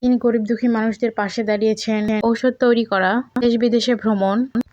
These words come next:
একদম শুরু থেকে তার মৃত্যুর আগ পর্যন্ত তার জীবনের যত কাহিনী আছে সমস্ত কিছু এখানে ছবি আকারে প্রকাশ করা হয়েছে।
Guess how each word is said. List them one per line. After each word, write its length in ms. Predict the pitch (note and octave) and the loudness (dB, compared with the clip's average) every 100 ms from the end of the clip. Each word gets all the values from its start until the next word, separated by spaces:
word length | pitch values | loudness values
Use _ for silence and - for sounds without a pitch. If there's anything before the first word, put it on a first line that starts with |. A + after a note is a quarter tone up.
| - | -6
একদম 340 | B3+ A#3 C4 B3+ | -4 -2 0 -2
শুরু 340 | - B3+ B3+ | 0 2 2
থেকে 300 | B3+ B3+ C4 | 0 0 0
তার 280 | B3 A#3 A3 | 2 0 2
মৃত্যুর 380 | A#3 A#3 A#3+ A#3 | -2 0 0 0
আগ 180 | G#3+ A3 - | 0 -4 -2
পর্যন্ত 580 | A#3 G#3 A3 G3 F3+ | -2 0 -2 -2 -2
তার 280 | F3 G3+ G3+ | -2 0 -2
জীবনের 440 | G3 G#3+ G#3 G#3+ G3+ | 0 0 0 -2 0
যত 240 | G3 G3 | -2 -2
কাহিনী 560 | G3 G3 F#3+ G#3+ G#3+ G#3 | -6 -6 -6 -4 -2 -2
আছে 380 | G3 - G3+ - - - - | -4 -6 -6 -8 -14 -20 -16
সমস্ত 440 | - A#3+ A#3+ A#3 C4 | -4 0 0 0 -4
কিছু 340 | A#3+ B3 - | -2 -2 0
এখানে 280 | A#3 A#3 A#3+ | -2 0 -2
ছবি 360 | - A3 G3+ G#3+ | -2 -2 0 0
আকারে 320 | G#3 G#3+ G#3+ | 0 -2 -2
প্রকাশ 400 | G#3+ G3 G3 - | -2 -4 -6 -6
করা 260 | F#3 F3+ | -4 -2
হয়েছে। 400 | F#3 F#3 F3+ F3+ | -2 -4 -6 -10